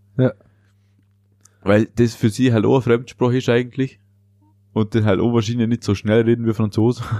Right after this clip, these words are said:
Speaker 1: Mhm.
Speaker 2: Aber es ist zwar Amtssprache, aber die können es da doch nicht.
Speaker 1: Ja, die haben halt viele Dialekte und die eigene alte Sprache halt blöd
Speaker 2: Ja, halt
Speaker 1: gesagt.
Speaker 2: Rumänisch.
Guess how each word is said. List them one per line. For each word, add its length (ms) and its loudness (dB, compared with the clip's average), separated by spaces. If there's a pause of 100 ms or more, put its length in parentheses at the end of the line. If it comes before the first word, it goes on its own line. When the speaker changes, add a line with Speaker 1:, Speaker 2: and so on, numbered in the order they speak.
Speaker 1:
Mhm. 360 -2 (560)
Speaker 2:
Aber 360 0 (720)
es 140 -2
ist 140 -2
zwar 160 0
Amtssprache, 360 -2
aber 100 -4
die 80 0
können 220 -2
es 100 -6
da 100 2
doch 200 2
nicht. 220 0 (260)
Speaker 1:
Ja, 260 0
die 140 0
haben 140 0
halt 200 -2
viele 320 -2
Dialekte 600 0
und 180 -4
die 100 -2
eigene 480 -4
alte 360 -4
Sprache 460 -8
halt 240 -6
blöd 160 0
Speaker 2:
Ja, 80 2
halt 120 2
Speaker 1:
gesagt. 140 0
Speaker 2:
Rumänisch. 480 -2